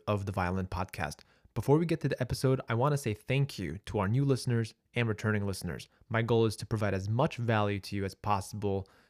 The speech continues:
to help you become a better violinist through interviews and other product recommendations.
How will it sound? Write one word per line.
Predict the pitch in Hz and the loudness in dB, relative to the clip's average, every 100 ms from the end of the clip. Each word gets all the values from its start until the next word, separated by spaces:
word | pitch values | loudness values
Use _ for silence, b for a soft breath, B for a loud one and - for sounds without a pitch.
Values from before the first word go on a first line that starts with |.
| - | -6
to | 95 | -2
help | 117 123 | 0 0
you | 113 | -2
become | 113 110 | -2 -2
a | 104 | 0
better | 101 101 | 2 0
violinist | 98 101 95 95 98 95 - _ _ - | 0 0 0 -2 -4 -6 -10 _ _ -2
through | 107 98 | 0 0
interviews | 101 98 92 92 - b - | 0 0 0 -2 -4 b -8
and | 92 | -4
other | 87 | -4
product | 85 95 87 85 | -4 -2 -2 0
recommendations. | 92 98 90 92 92 87 67 | -2 -2 -2 -2 -2 -6 -8